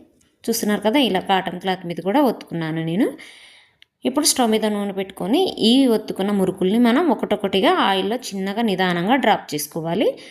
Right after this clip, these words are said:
కాటన్ క్లాత్ తడిపి తీసుకున్నాం కాబట్టి మనకి ఈజీగానే చేతిలోకి వచ్చేస్తుందన్నమాట. ఇవి ఫస్టే గరిటె పెట్టకుండా కాస్త నురగ తగ్గిన తర్వాత ఒక్కటి ఒకటి ఈ విధంగా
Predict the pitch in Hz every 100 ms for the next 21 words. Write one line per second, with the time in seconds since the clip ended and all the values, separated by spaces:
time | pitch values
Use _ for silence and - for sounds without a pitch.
0 | - - - 240 226 247 247 254 254 214
1 | - 220 214 - 202 202 196 190 190 311
2 | 240 190 196 196 214 202 208 294 262 202
3 | 185 190 277 208 - 170 - 165 165 160
4 | 165 170 508 - - - - - _ 277
5 | 294 247 - 262 226 214 220 214 185 185
6 | 208 - 220 202 208 226 208 202 196 185
7 | 170 160 165 160 175 - 415 - - -
8 | - 226 226 294 196 190 262 285 214 185
9 | 175 180 233